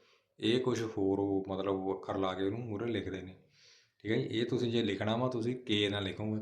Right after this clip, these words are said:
ਕੇ ਏ ਯੂ ਐਨ ਟੀ ਈ ਆਰ, ਠੀਕ ਹੈ ਜੀ। ਕਾਊਂਟਰ, ਆਪਾਂ ਬੋਲਦੇ ਕਾਊਂਟਰ, ਇਹ ਬੋਲਦੇ ਕਾਊਂਟਰ, ਠੀਕ ਹੈ ਜੀ, ਕੇ ਦੇ ਨਾਲ, ਠੀਕ ਹੈ ਜੀ। ਤੇ ਅੱਗੇ ਆ ਗਿਆ, ਜਦ ਤੁਸੀਂ ਮਤਲਬ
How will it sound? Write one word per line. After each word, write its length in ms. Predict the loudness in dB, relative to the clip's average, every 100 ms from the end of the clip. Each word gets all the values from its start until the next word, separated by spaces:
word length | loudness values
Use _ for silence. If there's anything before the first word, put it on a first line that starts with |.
| -2
ਕੇ 340 | 0 0 0 0
ਏ 400 | 2 2 0 -8 -20 _ _ -10
ਯੂ 560 | 0 4 6 4 0 -12 -20 _ _ _ _ -4
ਐਨ 380 | -2 2 0 -2 -6 -16 _ _ _ -4
ਟੀ 120 | -2 -2 -2
ਈ 160 | 2 4
ਆਰ, 220 | 4 -2 -10 -20 _ -10
ਠੀਕ 120 | 0
ਹੈ 60 | 2
ਜੀ। 200 | 2 -4 -12 _ _ 0
ਕਾਊਂਟਰ, 460 | 2 2 2 0 -2 -12 -20 -12
ਆਪਾਂ 160 | -6 -2
ਬੋਲਦੇ 240 | 0 0 0
ਕਾਊਂਟਰ, 380 | 0 0 2
ਇਹ 120 | 2 4
ਬੋਲਦੇ 200 | 2 0
ਕਾਊਂਟਰ, 460 | 0 -2 -2 -4 -6 -8 -18 -2
ਠੀਕ 120 | 2
ਹੈ 60 |
ਜੀ, 60 | 2 0 -10 -20 -4
ਕੇ 180 | 0 2
ਦੇ 100 | 0
ਨਾਲ, 260 | -2 -4 -12 -20 -20 -20 -20 -20 _ _ _ -2
ਠੀਕ 100 | 2
ਹੈ 60 |
ਜੀ। 180 | 2 0 -8 _ _ _ -4
ਤੇ 420 | 2 4 4 2 -6
ਅੱਗੇ 220 | -2 2
ਆ 60 | 4
ਗਿਆ, 280 | 4 2 0 -6 -20 _ _ -2
ਜਦ 220 | 0 2
ਤੁਸੀਂ 200 | 2 2
ਮਤਲਬ 380 | 0 0 0